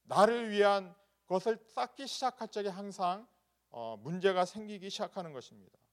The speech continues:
그것이 자녀가 될 수도 있고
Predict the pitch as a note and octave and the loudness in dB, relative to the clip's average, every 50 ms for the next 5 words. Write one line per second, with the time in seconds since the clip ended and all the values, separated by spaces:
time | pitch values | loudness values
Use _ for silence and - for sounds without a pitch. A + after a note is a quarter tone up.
0 | _ _ _ - E3+ F3+ G#3 G3 G3+ A3+ A3 A3 G#3+ - _ _ _ _ _ _ | _ _ _ -2 2 2 2 2 2 -4 -10 -12 -14 -18 _ _ _ _ _ _
1 | _ - - D3+ D3+ F3 G#3+ A3+ A#3 A#3 G3+ G3 F3 - - D#3+ C3 C3+ A#2+ G2 | _ -12 -6 -4 0 2 4 6 6 6 6 4 2 -2 -6 -12 -10 -10 -10 -10
2 | - _ G#2+ F2+ E2 - | -12 _ -16 -16 -16 -18